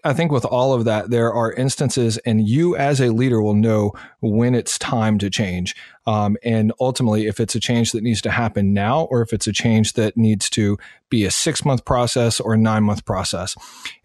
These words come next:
Um, if it's a staff member that is weighing people down, that's pulling people down, that's bringing in negativity, that's derailing you guys,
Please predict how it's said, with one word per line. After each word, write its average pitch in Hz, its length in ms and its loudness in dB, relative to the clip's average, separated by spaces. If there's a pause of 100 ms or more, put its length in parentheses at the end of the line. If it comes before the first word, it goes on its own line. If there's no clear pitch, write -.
(120)
Um, 113 480 0
if 127 160 -2
it's - 140 -2
a 101 80 -2
staff 123 480 -4
member 165 300 0 (260)
that 113 120 2
is 101 260 -2
weighing 117 520 0
people 120 260 -2
down, 113 340 0 (240)
that's 95 360 -2
pulling 135 440 -2
people 127 240 0
down, 123 260 2
that's 110 140 0
bringing 135 320 0
in 120 200 2
negativity, 117 640 2
that's 104 220 -2
derailing 110 600 0
you 143 160 2
guys, 143 440 0